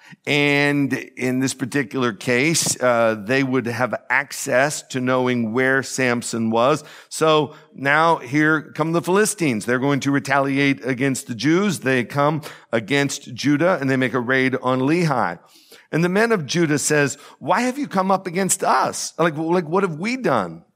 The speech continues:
Uh, and they said, this is the Philistines said, "We have come up to bind Samson and to do to him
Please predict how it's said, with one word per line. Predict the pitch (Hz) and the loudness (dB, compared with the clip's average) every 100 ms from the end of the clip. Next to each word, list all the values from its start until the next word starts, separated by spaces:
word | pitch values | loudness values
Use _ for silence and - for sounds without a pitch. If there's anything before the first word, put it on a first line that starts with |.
| - | -4
Uh, | 135 - 143 - - | -2 0 -4 -4 -10
and | 127 127 117 | -12 -10 0
they | 180 | 0
said, | 196 - 120 131 143 | 2 2 2 2 0
this | 123 | -4
is | 113 | -4
the | |
Philistines | 110 139 139 - 135 113 | -4 0 -2 0 -2 0
said, | 123 110 107 - - - | 2 0 0 -10 -20 -10
"We | 131 196 | 0 0
have | 214 | 0
come | 196 170 | -2 2
up | 156 156 - - _ | 2 2 -6 -20 _
to | 147 | -10
bind | 110 151 147 147 | 0 2 2 0
Samson | - 160 160 165 - 117 123 | 0 2 2 0 0 0 2
and | 131 139 127 | 0 0 -2
to | 131 | -4
do | 107 131 147 143 | -2 2 2 2
to | 143 - 202 | 0 -2 0
him | 151 127 127 143 | 2 2 2 0